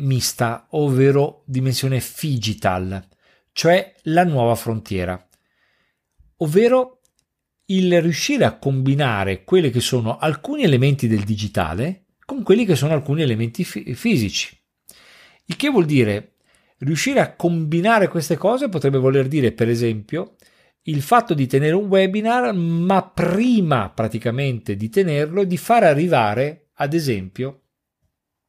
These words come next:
eh, materialmente le slide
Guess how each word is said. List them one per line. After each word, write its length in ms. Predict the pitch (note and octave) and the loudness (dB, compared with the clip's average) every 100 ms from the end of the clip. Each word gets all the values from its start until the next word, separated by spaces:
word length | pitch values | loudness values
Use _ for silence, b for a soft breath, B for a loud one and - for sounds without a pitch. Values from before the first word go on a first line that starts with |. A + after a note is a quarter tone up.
| _ - B B B B B B B - | _ -20 B B B B B B B -6
eh, 440 | E3 D#3+ D#3+ _ _ _ _ _ _ | -2 -2 -6 _ _ _ _ _ _
materialmente 1400 | D3+ C#3+ F#3 F#3 G3+ G#3+ A3+ G3+ F3 D#3 C#3+ D#3 E3+ - - | -4 2 2 6 4 6 4 2 2 0 0 2 2 -2 -2
le 300 | D#3+ E3+ F3 | 4 6 6
slide 1080 | C#3+ C#3 G3+ G#3 C3+ A2+ G#2 G#2+ G2 - | 4 2 2 4 2 2 0 -2 -4 -10